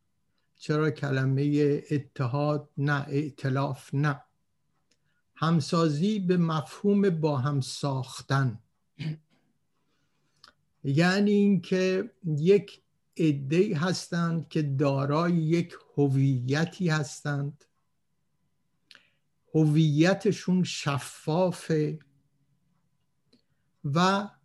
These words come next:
با هم یک همگرایی دارند. این سه اصل خیلی مهمه: هویت، شفافیت و همگرایی، یعنی گرایش به هم.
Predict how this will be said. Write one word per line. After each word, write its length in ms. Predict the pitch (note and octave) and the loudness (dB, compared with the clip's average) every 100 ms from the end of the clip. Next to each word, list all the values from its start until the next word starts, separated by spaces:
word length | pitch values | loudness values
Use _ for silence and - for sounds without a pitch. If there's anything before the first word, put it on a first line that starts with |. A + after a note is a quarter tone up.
| - | -10
با 380 | D3 D3+ D3 C3+ | -4 0 0 0
هم 340 | B2+ F#3 F#3 | 0 0 0
یک 400 | E3 F3 F3 - | 0 0 -4 -12
همگرایی 1160 | - - C#3+ C3+ C3 A#2+ C#3 C3 B2+ B2 C3+ D3 | -20 -2 2 2 0 0 0 0 0 -2 -2 -2
دارند. 400 | C3 A#2 A2+ A#2+ _ _ _ _ _ _ _ _ _ _ _ _ _ _ _ _ _ _ _ _ _ _ _ _ _ _ _ _ | -4 -8 -12 -18 _ _ _ _ _ _ _ _ _ _ _ _ _ _ _ _ _ _ _ _ _ _ _ _ _ _ _ _
این 160 | D#3+ F3 | 0 0
سه 420 | - - D#3+ F3 | -2 -6 -6 -2
اصل 380 | E3+ - - D3 | -2 -4 -10 -10
خیلی 460 | - D#3+ D#3+ D#3 | -4 -2 0 0
مهمه: 680 | C#3+ B2 A#2+ C3 A#2 A#2 C3 _ _ _ _ _ _ _ _ _ | 0 -2 -4 -6 -6 -8 -12 _ _ _ _ _ _ _ _ _
هویت، 1080 | D3+ C#3+ C#3+ C#3 C#3 D#3+ A3 - - - - _ _ _ _ _ _ | 0 0 2 2 4 2 0 -8 -20 -20 -20 _ _ _ _ _ _
شفافیت 1400 | - - D3+ C3 - - C3+ A#2+ - C3 C#3 F#3 G3 - _ _ _ D#3 | -14 -4 -2 -2 -4 -6 -4 -4 -6 -4 -2 -2 -6 -14 _ _ _ -8
و 160 | D#3 F3 | -4 -2
همگرایی، 1000 | D#3+ D3+ C#3 C#3 C3 B2+ A#2+ A#2+ A#2 - _ | 0 0 0 0 0 0 -2 -4 -6 -10 _
یعنی 220 | C3+ C3 C3+ | -10 -8 -4
گرایش 680 | C#3+ C3+ C3 B2+ C3 - B2+ | -2 0 0 -2 -2 -4 -10
به 160 | B2 | -12
هم. 220 | A#2+ - | -16 -20